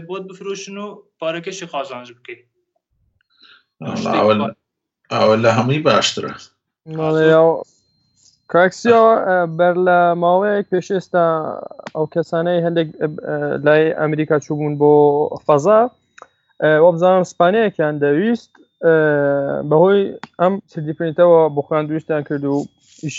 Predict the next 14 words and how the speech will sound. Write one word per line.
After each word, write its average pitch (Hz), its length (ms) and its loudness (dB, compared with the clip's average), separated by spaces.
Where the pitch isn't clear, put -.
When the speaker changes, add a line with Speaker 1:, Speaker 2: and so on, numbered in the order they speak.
Speaker 3:
ئە، 151 140 -4
سوودیشان 151 420 -4
لێ 147 100 2
وەرگرت. 139 300 0
ئەگەر 160 240 4
ئەو 185 140 6
سی-، 175 340 -8
ئەو 160 260 2
تری 160 180 -8
دی 165 160 -4
پرینتە 175 300 -2
نەبا، 190 320 4
وە 170 120 2
بزانم 170 340 0